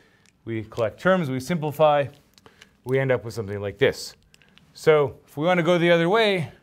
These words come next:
of course, the first thing we gotta do is we gotta complete the square in both variables,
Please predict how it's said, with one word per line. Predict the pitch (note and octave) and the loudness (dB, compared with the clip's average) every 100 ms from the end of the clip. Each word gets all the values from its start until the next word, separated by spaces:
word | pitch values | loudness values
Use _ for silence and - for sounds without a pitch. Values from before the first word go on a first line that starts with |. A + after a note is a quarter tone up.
| _ | _
of | - _ _ - | -20 _ _ -4
course, | E3+ | -2
the | C#3 | -2
first | D3+ G#3 | -2 -2
thing | F3+ | -2
we | E3 | -2
gotta | D3 D3 C#3+ | 0 0 2
do | E3 F#3 | 2 2
is | D#3+ | 0
we | D3 | -2
gotta | D#3 D#3+ D#3 C#3+ - - _ _ _ _ _ - _ _ - - - - | -2 0 2 0 -6 -20 _ _ _ _ _ -20 _ _ -20 -20 -20 -12
complete | D3 D3 C#3+ | -8 -4 -4
the | C#3+ | -6
square | - A3 C#3 - _ _ _ _ _ _ _ | 2 4 4 0 _ _ _ _ _ _ _
in | B2 B2 | -12 -6
both | A2 C3+ A#2+ - | 0 0 0 -4
variables, | B2+ C#3 A#2 E2+ - - | -2 0 -2 -6 -16 -20